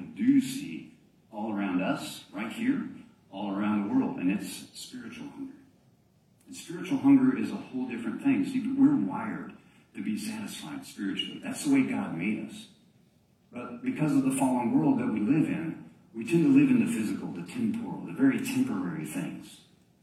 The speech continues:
And so we seek satisfaction in temporary things, but we're wired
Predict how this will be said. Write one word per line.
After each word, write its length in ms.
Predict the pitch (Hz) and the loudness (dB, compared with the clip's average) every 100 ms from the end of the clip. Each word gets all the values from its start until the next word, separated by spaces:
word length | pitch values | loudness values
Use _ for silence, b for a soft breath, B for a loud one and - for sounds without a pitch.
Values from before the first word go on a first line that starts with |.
| _ _ | _ _
And 120 | - | -12
so 180 | - 220 | -6 -4
we 240 | 95 - | -4 -4
seek 440 | - - - 117 - | -4 -6 2 2 2
satisfaction 880 | - 113 104 - 135 135 - - - b b b 110 | -4 -6 -6 0 0 0 -4 -8 -10 b b b -8
in 160 | 107 | 0
temporary 480 | 139 135 120 104 95 | 4 4 4 0 -2
things, 420 | - 147 92 - | 2 4 4 2
but 160 | 131 - | 0 2
we're 200 | 143 143 | 4 6
wired 720 | 123 131 147 117 95 95 95 | 4 0 0 -2 -2 -6 -10